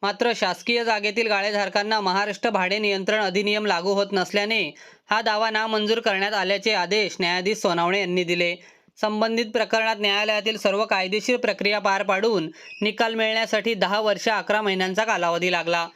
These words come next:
भवनाचे काम अंतिम टप्प्यात असल्याचे सार्वजनिक बांधकाम विभागाकडून सांगितले जात असून रायगड जिल्ह्याचे पालकमंत्री उदय सामंत आणि सार्वजनिक बांधकाम मंत्री रवींद्र चव्हाण यांच्या एकत्रित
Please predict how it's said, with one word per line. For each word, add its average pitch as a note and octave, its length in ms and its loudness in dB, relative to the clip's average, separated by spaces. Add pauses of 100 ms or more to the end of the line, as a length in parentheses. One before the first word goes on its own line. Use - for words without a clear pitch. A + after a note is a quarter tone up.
(420)
भवनाचे G#3+ 440 0
काम A#3+ 280 -2
अंतिम G#3+ 360 -2
टप्प्यात A3 340 -2
असल्याचे G#3+ 600 -2
सार्वजनिक G3 560 0
बांधकाम G3+ 380 0
विभागाकडून G3 580 0
सांगितले F#3+ 460 0
जात F#3+ 220 0
असून F#3+ 380 0 (400)
रायगड G#3 340 0
जिल्ह्याचे A3+ 360 0
पालकमंत्री A3 580 0
उदय G#3+ 280 0
सामंत F#3 480 0 (320)
आणि G3 140 -2
सार्वजनिक G#3 540 0
बांधकाम A3 380 0
मंत्री A3 280 0
रवींद्र G#3+ 340 0
चव्हाण G3 520 0 (320)
यांच्या G3+ 280 0
एकत्रित A3 460 0